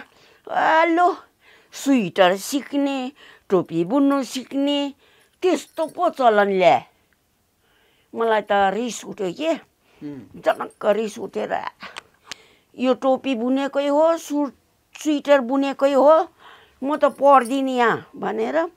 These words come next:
Speaker 1: यहाँ तिनकुनेमा गएँ। तिनकुने महिला शिशिर चाहिँ त्यहाँ छ नि महिला विला-, विद्यालय
Speaker 2: अँ।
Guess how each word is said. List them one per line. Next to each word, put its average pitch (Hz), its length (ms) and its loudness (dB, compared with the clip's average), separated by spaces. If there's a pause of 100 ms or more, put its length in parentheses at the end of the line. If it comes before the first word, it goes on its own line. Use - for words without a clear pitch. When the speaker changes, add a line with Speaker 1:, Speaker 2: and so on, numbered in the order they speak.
(640)
Speaker 1:
यहाँ 254 140 -2
तिनकुनेमा 240 680 -2
गएँ। 170 360 -6 (580)
तिनकुने 254 520 -6
महिला 233 400 -2
शिशिर 220 380 -14 (120)
चाहिँ 214 160 -4
त्यहाँ 208 280 -2 (1120)
छ - 80 -16
नि 269 240 -4
महिला 202 600 2 (880)
विला-, 180 500 0
विद्यालय 175 720 4 (160)
Speaker 2:
अँ। 139 340 -16